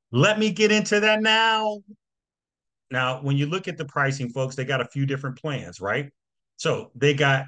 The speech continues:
ten dollars, which is a twenty-day plan. Oh, it's sold out. Don't even worry about that. That was ten percent per day. You missed it, but you could only put ten dollars in anyway. So let's look at what they got going on, right?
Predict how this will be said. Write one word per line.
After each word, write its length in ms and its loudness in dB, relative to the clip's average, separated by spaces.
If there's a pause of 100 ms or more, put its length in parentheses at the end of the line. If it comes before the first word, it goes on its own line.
(100)
ten 300 -2
dollars, 480 -2
which 180 -8
is 100 -10
a 80 -6
twenty-day 520 2
plan. 260 -4
Oh, 140 -2
it's 120 -10
sold 240 -2
out. 200 -4 (100)
Don't 160 -6
even 220 -6
worry 240 -2
about 320 -12
that. 200 -14 (300)
That 160 2
was 100 2
ten 200 2
percent 340 2
per 80 2
day. 800 8 (360)
You 120 2
missed 320 4
it, 160 -16 (260)
but 160 0
you 80 0
could 120 4
only 180 4
put 200 -4
ten 180 -6
dollars 260 -4
in 100 -6
anyway. 460 -12
So 140 4
let's 260 4
look 140 2
at 120 2
what 140 2
they 100 0
got 220 -2
going 300 -6
on, 180 -14
right? 260 -6